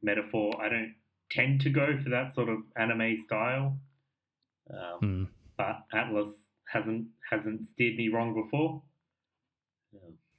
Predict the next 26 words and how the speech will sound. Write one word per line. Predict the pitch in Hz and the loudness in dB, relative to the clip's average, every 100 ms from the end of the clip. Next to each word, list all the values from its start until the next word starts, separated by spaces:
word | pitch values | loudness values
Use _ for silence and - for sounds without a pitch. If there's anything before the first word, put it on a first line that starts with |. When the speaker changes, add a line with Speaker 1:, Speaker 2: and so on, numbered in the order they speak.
| - - - | -20 -8 -2
Speaker 2:
Right. | - - - - - | 0 0 -4 -8 -8
<laughs> | - - | -8 -4
Speaker 1:
at | 127 | 2
least | 127 123 - | 4 2 2
for | 120 | 2
this. | 110 135 139 - - _ _ _ _ _ _ | 4 2 0 -8 -16 _ _ _ _ _ _
Uh, | 104 95 104 - | -6 -2 -2 0
Persona | 131 - 151 127 | 0 4 4 4
five, | - 123 123 117 - - - _ _ _ - | 4 4 2 0 -6 -10 -16 _ _ _ -8
uh, | 107 101 101 113 - _ _ - | -4 -2 -4 -6 -12 _ _ -2
Tactica, | 143 139 - 160 180 175 - _ _ _ _ _ _ _ - | 2 2 2 0 0 -2 -6 _ _ _ _ _ _ _ -6
look, | 120 120 - _ _ - | -4 -4 -8 _ _ -16
it | - | 2
felt | 185 165 | 6 6
a | 139 | 6
little | 135 | 4
bit | 123 127 | 4 2
like | 107 107 | 2 2
they're | 104 | 0
just | 98 - - | -2 -6 -2
milking, | 98 95 104 92 - _ _ - - _ _ _ _ | -2 0 0 -2 -10 _ _ -16 -16 _ _ _ _
milking | 123 - - 139 | -2 0 4 6
their | 127 113 | 4 2
success | 113 - 123 123 - | -2 0 0 0 -2
at | 135 | -4
this | 131 | -4